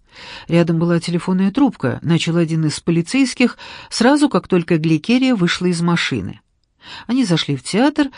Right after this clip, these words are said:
и уборщица провела полицейских и Гликерию в одну из гримерных.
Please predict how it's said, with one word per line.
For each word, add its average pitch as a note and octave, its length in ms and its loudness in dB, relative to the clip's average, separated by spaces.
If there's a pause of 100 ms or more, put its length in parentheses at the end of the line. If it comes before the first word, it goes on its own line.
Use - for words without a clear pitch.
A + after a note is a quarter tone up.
(340)
и E4 100 2
уборщица C#4 580 2
провела G#3+ 440 4
полицейских G#3 1000 0
и F#3 100 6
Гликерию A#3 600 2
в E3 100 2
одну D#3+ 260 2
из G#3 200 -2
гримерных. C3 760 -2